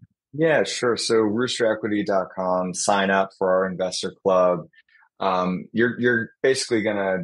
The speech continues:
deal with me. So you're gonna get to know me personally. We're gonna have a Zoom conversation. I mean, that, this whole thing is about relationships. And, um, we're, our goal is to put out a new, uh, opportunity every other month. And the goal is to have long-term lease,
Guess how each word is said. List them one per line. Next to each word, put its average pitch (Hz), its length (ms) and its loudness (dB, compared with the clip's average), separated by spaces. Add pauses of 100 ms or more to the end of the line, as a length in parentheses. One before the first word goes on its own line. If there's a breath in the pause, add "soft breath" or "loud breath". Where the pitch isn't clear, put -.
deal 120 140 4
with 110 120 0
me. 104 420 -4
So - 180 -2
you're 101 140 2
gonna 110 100 2
get 123 140 2
to 143 100 -2
know 127 160 2
me 120 460 0
personally. 131 520 0
We're 117 160 -2
gonna 113 140 -2
have 113 80 -2
a 107 100 -6
Zoom 110 260 -8
conversation. 101 680 -2
I - 20 -2
mean, 98 140 0
that, 95 240 0
this 110 140 -2
whole 113 180 2
thing 104 140 -4
is 95 100 -4
about 92 200 0
relationships. 87 920 -2 (600)
And, 104 480 2
um, 98 420 2
we're, 107 380 2
our 120 160 2
goal 117 240 2
is - 80 -8
to 104 160 -8
put 104 160 0
out 98 240 0
a 98 60 -2
new, 98 340 -4
uh, 82 420 -8
opportunity 92 640 -2
every 92 240 4
other 87 140 0
month. 82 340 -2 (640)
And 90 520 2
the 90 120 0
goal 98 320 4
is 92 140 -2
to 92 100 0
have 90 460 -2
long-term 95 520 0
lease, 87 600 -4